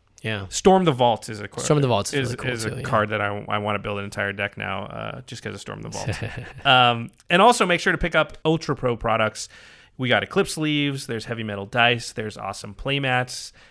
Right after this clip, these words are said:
Speaker 2: They have all kinds of stuff, and they have a new product coming up, which we're gonna talk about on the next game nights.
Speaker 1: Oh,
Speaker 2: that,
Speaker 1: it's so
Speaker 2: uh,
Speaker 1: cool.
Speaker 2: it's pretty sweet,
Speaker 1: It
Speaker 2: so.
Speaker 1: appeals very, if you like collecting and doing stuff like I do in the game,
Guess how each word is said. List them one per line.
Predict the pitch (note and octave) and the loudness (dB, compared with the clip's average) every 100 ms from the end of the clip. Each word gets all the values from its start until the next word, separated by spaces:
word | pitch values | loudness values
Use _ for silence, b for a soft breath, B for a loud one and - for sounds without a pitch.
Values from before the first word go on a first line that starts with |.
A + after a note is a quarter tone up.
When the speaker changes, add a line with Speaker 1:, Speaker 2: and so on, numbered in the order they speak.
| b - | b -4
Speaker 2:
They | |
have | C3+ B2+ | 0 0
all | A#2+ C3 | 2 2
kinds | - A#2 A2+ | 0 -4 -4
of | G#2+ | -6
stuff, | - A2+ - | 0 0 0
and | C#3 | -2
they | C#3+ | 0
have | A#2+ | -2
a | |
new | B2+ | -2
product | E3 C#3+ A#2 - | 0 0 -2 -4
coming | B2 | -2
up, | A#2 | -2
which | A2+ - | -4 -8
we're | |
gonna | A#2 A2+ | -6 -4
talk | - A2+ | -2 -2
about | A2+ G#2+ | -2 -2
on | G#2+ | -4
the | |
next | G#2+ - | -6 -6
game | A#2 A2+ | -4 -2
nights. | G#2+ G2 | -4 -2
Speaker 1:
Oh, | D#3 | 4
Speaker 2:
that, | B2+ | 4
Speaker 1:
it's | A#2 G#2+ | 4 6
so | C#3 | 6
Speaker 2:
uh, | G2+ | 6
Speaker 1:
cool. | C3+ A#2 G#2+ | 4 4 2
Speaker 2:
it's | A2+ | -4
pretty | - B2 A2 | -2 0 0
sweet, | - G2+ G2 | -2 -6 0
Speaker 1:
It | C#3+ | 2
Speaker 2:
so. | C3+ | 6
Speaker 1:
appeals | D#3 D#3 | 6 6
very, | B2 D3 C#3+ | 4 2 2
if | C3 | 2
you | D#3+ E3 - | 2 2 0
like | C3+ C#3 - - | 2 2 2 -4
collecting | - B2+ - B2 | 0 0 0 -4
and | A#2 A2+ | -2 -2
doing | A#2+ A#2 | -2 -2
stuff | - A2+ A2+ | -4 -4 -6
like | G#2 | -2
I | G#2+ A2+ | 0 2
do | B2+ | 2
in | B2 | 0
the | B2+ | 0
game, | B2+ B2 B2+ | 2 2 0